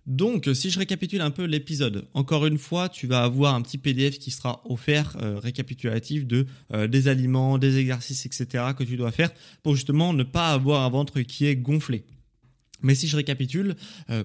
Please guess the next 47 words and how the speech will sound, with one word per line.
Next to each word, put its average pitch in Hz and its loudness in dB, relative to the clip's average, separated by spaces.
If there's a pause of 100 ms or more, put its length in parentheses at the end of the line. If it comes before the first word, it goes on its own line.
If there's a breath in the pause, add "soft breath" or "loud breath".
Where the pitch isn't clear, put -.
(120)
premièrement, 160 2
essaye 139 -2
de 123 -2
manger 120 -2
beaucoup 117 -6
plus 131 -4
de 113 -4
fibres 156 -6
pour 107 -8
nourrir 135 2
ta 113 -2
flore 123 -6
intestinale 131 -4 (320 loud breath)
et, 127 -2 (100)
euh, 98 -10 (240)
in 110 -8
fine, 120 -4
avoir 110 -4
un 104 -4
ventre, 127 -6 (300 loud breath)
un, 110 -2 (160)
un 131 0
intestin 143 0
qui 113 -8
est 110 -2
pas 143 -4
inflammé 131 0
et 110 0
du 110 -4
coup 131 -4
qui 117 -6
va 110 -2
être, 123 -4 (240 loud breath)
euh, 110 0
normal, 123 0
hein, 131 -2
qui 127 -10
va 104 -8
pas 120 -6
prendre 127 -8
plus 165 -2
de 139 2
place 135 -6
que 110 -10
ce - -16
qui - -6
devrait. 110 -4